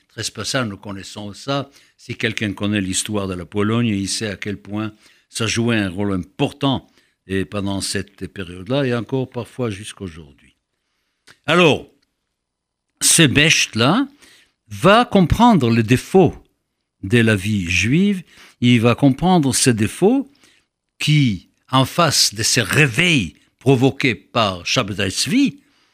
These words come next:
laissent les jeunes plonger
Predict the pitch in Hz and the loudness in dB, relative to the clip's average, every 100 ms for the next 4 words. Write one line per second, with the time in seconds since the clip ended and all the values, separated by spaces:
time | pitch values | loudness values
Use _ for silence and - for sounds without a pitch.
0 | _ _ _ _ _ _ _ - 139 220 | _ _ _ _ _ _ _ 2 4 4
1 | - - - 113 120 110 101 92 87 101 | 2 -2 -2 2 4 4 0 -2 0 2
2 | 147 233 247 92 - _ _ _ _ _ | 4 6 6 4 -2 _ _ _ _ _
3 | _ _ _ _ _ _ _ _ _ - | _ _ _ _ _ _ _ _ _ 4
4 | 202 254 190 208 147 - | 6 6 4 2 0 -4